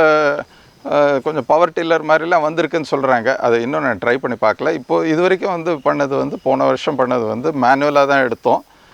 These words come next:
அ, ஒரு செடிக்கு நார்மலா ஒரு எட்நூறு கிராம் அளவுக்கு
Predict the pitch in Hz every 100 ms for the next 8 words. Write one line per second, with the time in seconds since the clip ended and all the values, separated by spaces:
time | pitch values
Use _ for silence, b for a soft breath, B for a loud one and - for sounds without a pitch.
0 | b b - 135 135 127 131 156 185 180
1 | 151 190 190 196 170 139 143 151 165 151
2 | 135 131 117 B B B 147 131 180 165
3 | 147 170 185 - - 139 156 160 - 156
4 | 143 127 117